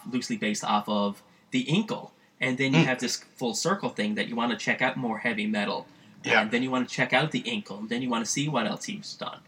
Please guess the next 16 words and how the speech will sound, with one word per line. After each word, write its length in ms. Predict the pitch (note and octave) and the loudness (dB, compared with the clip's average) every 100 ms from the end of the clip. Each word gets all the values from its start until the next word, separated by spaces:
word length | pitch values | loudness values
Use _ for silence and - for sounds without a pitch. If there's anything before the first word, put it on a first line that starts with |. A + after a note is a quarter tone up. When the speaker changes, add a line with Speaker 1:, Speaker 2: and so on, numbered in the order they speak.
| - | 0
Speaker 2:
Yeah, 180 | C3+ A2+ | 2 2
exactly, 580 | A2 A2 A#2+ A2 A2+ G#2+ | 0 4 4 4 0 0
yeah. 160 | A#2 - - - | 0 0 -2 -4
Speaker 1:
And 140 | A#2+ | -4
it's 160 | A2+ - | -4 -4
this 160 | A2+ B2+ | -4 0
natural 440 | A#2 A#2 - A#2 | 0 0 -2 -4
progression 840 | - - G#2 A#3+ F3 - F#2+ G#3+ - _ _ _ _ _ - | -4 -4 0 2 2 2 -2 -2 -8 _ _ _ _ _ -4
of 160 | - | -4
collecting 540 | - - B3+ - - G#2+ | 0 2 2 0 -4 -4
where 120 | - | -2
you 60 | G#2 | -2
kinda 240 | - A2 | -2 -2
went 140 | A2 G#2+ | -2 -4
from 100 | G#2 | -4
superhero-y, 1000 | - C#3+ C3+ B2 B2+ A#2 A#2 A2+ A2+ | -4 -2 -2 2 2 2 2 0 -2